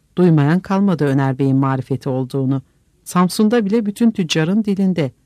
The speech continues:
Sait konuşup da ne diyecek? Bu yukarıdan sözle iyice tepesi atmıştı Galip'in. "Bana bak ulan," dedi, "hıyarlık etme. Sait bir konuşursa senin ananı sikerler.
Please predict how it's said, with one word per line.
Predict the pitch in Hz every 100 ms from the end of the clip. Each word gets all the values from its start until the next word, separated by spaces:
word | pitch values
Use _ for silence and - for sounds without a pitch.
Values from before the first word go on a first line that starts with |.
| _
Sait | - 160 151 -
konuşup | 151 151 - 143
da | 147
ne | 135 151
diyecek? | 208 202 143 131 - - _ _ _ _ _ -
Bu |
yukarıdan | 226 208 220 214 220 214
sözle | - 143 131 139
iyice | 151 208 160 165
tepesi | 139 - 127 131
atmıştı | 123 131 - 135
Galip'in. | 120 123 123 135 127 - _ _ _ -
"Bana | 156 185
bak | 170 -
ulan," | 139 135 131
dedi, | 135 127 135
"hıyarlık | - 156 156 190 202
etme. | 143 - 131 127 _ _
Sait | - 165 185 -
bir | 233
konuşursa | - 165 147 151 143 240 269
senin | - 156
ananı | 156 147 143 147
sikerler. | - - 131 127 127 123